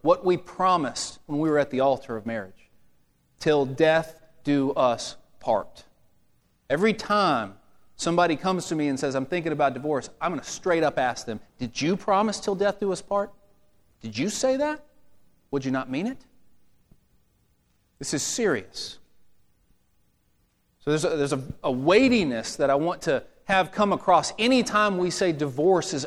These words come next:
okay, anytime we say divorce is permissible, right? There are only two biblical grounds that we find for divorce. Now, perhaps you might have questions on all kinds of other situations. What about this situation? What about that? There's all kinds of good teaching out there,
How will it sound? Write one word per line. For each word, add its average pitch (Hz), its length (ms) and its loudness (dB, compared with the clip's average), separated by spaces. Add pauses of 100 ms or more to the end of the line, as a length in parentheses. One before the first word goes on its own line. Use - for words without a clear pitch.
okay, 170 580 -4 (360)
anytime 214 320 0
we 196 120 0
say 180 200 0
divorce 156 400 -2
is 131 80 -6
permissible, 139 760 -4 (300)
right? 139 300 -4 (560)
There 143 120 4
are 147 140 2
only 214 460 6
two 233 380 2
biblical 196 500 2
grounds 175 340 0
that 151 140 -6
we 175 140 -2
find 180 560 -2
for 160 140 -4
divorce. 143 600 0 (680)
Now, 139 80 0
perhaps 180 340 4
you 214 60 2
might 196 180 2
have 185 200 0
questions 202 440 2
on 147 100 4
all 156 200 4
kinds 202 320 0
of 170 80 -2
other 175 180 2
situations. 160 1160 -2 (200)
What 170 160 4
about 185 280 4
this 208 140 4
situation? 139 520 0
What 160 100 2
about 185 220 4
that? - 360 0
There's 139 120 -2
all 180 120 6
kinds 214 260 0
of 160 120 0
good 190 240 6
teaching 214 500 -2
out 208 280 -2
there, 208 340 0